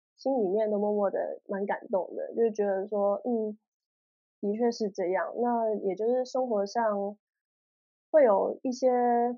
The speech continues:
不太顺心、不太如意的事情，我们就一起处理、一起面对，好好的解决问题。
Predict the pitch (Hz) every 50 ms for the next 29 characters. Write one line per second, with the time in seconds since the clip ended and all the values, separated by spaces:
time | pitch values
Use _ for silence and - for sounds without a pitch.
0 | - _ _ _ _ _ - - 220 226 - - 247 240 240 226 208 208 202 -
1 | 208 202 202 202 208 208 214 208 - 208 196 180 175 180 190 185 180 - 190 -
2 | - 196 180 - - - - - - 226 233 _ _ _ _ _ _ _ _ -
3 | 196 190 185 190 196 214 214 214 208 196 196 - - 233 208 - - 190 180 156
4 | - _ - - 175 170 180 170 - - 208 208 - 180 190 196 190 170 160 -
5 | 180 175 - - - - 202 196 180 165 - - _ - 196 175 - - - 214
6 | - - 190 - - 175 170 175 196 190 151 - - - - 107 - -